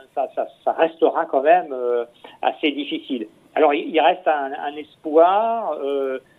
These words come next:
parce que le, le problème aussi, le, le problème de ces retards, euh,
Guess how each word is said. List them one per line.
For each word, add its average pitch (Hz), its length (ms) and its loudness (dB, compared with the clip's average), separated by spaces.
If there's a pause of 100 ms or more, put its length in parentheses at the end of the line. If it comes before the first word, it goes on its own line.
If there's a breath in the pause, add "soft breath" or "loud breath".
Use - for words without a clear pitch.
(140 soft breath)
parce - 100 -6
que 208 60 6
le, 196 160 0
le 180 100 -4
problème 185 420 -2
aussi, - 440 -12
le, 151 140 0
le 147 100 -2
problème 175 300 2
de 135 180 -2
ces 127 80 -8
retards, 185 520 0 (240)
euh, 131 340 -8